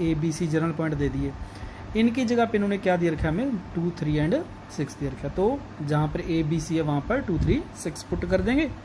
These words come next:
और ये हमारे पास equation आ जाएगी। इसका एलसीएम ले लीजिए। एलसीएम लेने के बाद हमारे पास ये इक्वेशन आ गई surface की। ओके, तो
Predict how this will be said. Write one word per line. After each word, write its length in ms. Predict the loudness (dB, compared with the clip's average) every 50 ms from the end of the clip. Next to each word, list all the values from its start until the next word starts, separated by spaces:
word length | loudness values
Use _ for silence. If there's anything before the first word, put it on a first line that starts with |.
| -16 -16 -16 -16 -16 -12 -2 2
और 120 | 2 4
ये 120 | 6 6 6
हमारे 280 | 6 6 6 4 4
पास 220 | 2 0 -2 -4 -6
equation 320 | -6 -4 -4 -4 -4 -4
आ 100 | -4 -4
जाएगी। 260 | -6 -6 -6 -6 -6
इसका 220 | -6 -6 -4 -2 -2
एलसीएम 340 | -2 -2 -2 -2 -2 0 2
ले 140 | 2 2
लीजिए। 340 | 2 0 0 0 0 0 0 -2 -6 -12 -12 -14 -14 -16 -14 -14 -16 -16 -16 -14 -14 -14 -14 -14 -14 -14 -12 -12 -8 -4 -4 -4 -2 -2 -2
एलसीएम 340 | -2 -2 0 0 -2 0 0
लेने 220 | 2 2 2 0
के 80 | 0 0
बाद 200 | 0 0 2 2
हमारे 260 | 0 0 0 -2 0
पास 320 | 0 0 0 -2 -2 -2 -2
ये 160 | 0 0 0
इक्वेशन 380 | 0 0 -2 -2 -2 -2 -2
आ 80 | -2 -2
गई 240 | -2 0 0 -2 -2
surface 720 | -2 -4 -4 -2 -2 -4 -4 -4 -4 -6 -6 -6 -8 -12 -12
की। 100 | -14 -14 -12 -14 -16 -16 -16 -16 -10 -6 -6
ओके, 200 | -4 -2 0 0 -2 -2 -6 -10 -12 -14 -14 -14 -14 -16 -16 -14 -8 -4
तो 440 | -2 -2 0 0 0 -2 -2 -2 -2